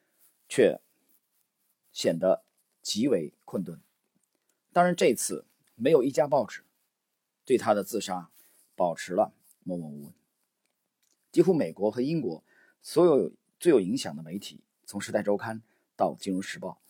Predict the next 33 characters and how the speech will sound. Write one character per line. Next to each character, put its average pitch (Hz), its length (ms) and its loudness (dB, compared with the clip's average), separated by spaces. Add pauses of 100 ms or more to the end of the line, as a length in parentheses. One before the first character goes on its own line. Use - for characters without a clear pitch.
(400)
都 135 120 2
报 135 240 6
道 - 140 -8
了 82 100 -20
这 98 120 -6
位 90 200 -8 (140)
华 - 180 0
尔 110 140 2
街 101 300 -4
有 104 180 2
史 135 180 -6
以 92 120 -6
来 69 260 -16 (160)
最 104 160 -8
强 101 400 -8
大 160 180 0
的 - 220 -12 (580)
独 120 140 0
立 160 100 2
股 - 140 -8
票 - 280 -12 (460)
投 104 140 -4
资 117 100 0
者 82 260 -6 (120)
兼 101 200 -4
作 104 220 0
手 - 220 -10
的 - 180 -20 (120)
历 135 120 2
史 - 220 -6
性 80 160 -14
谢 92 200 -4
幕。 57 120 -18